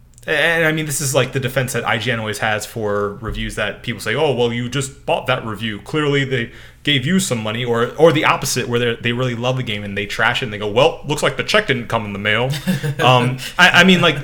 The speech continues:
Speaker 1: the easiest response to that is that people have different opinions for stuff.
Speaker 2: Mm-hmm.
Speaker 1: That's how it is.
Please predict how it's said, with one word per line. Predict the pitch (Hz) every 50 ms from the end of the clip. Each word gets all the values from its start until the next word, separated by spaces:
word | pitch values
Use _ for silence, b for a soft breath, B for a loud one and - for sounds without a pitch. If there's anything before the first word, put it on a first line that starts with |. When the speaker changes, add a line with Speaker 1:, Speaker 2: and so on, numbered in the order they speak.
| - -
Speaker 1:
the | 139 - 143 135 147 156 156 160 - -
easiest | 165 185 190 208 196 - -
response | 143 165 175 170 139 -
to | 135
that | 135 175 208 170
is | 123 113
that | 135 127 127 127 - - - -
people | - - 135 - 180 151
have | 156 147 117
different | 127 - - 147 135
opinions | 131 - 185 190 120 101 95 -
for | - -
stuff. | 101 - - 90 - - - -
Speaker 2:
Mm-hmm. | 113 110 113 107 104 110 110
Speaker 1:
That's | - 117 - -
how | 151 160 165
it | 175
is. | 170 117 92 - - -